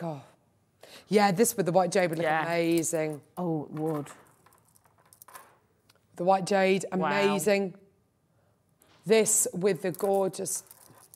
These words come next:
Speaker 2: What's that one on the end, the, the smaller one?
Speaker 1: Hey?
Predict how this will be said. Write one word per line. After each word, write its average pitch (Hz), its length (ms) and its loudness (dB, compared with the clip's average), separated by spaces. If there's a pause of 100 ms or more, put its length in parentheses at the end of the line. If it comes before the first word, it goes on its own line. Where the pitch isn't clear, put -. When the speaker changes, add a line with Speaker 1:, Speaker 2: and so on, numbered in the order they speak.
(280)
Speaker 2:
What's - 220 -4
that 277 160 0
one 247 160 0
on 240 120 -2
the 233 120 0
end, 208 320 -4
the, 202 200 0 (120)
the 196 180 0 (460)
smaller 208 400 -2
one? 156 260 -4 (540)
Speaker 1:
Hey? 202 320 0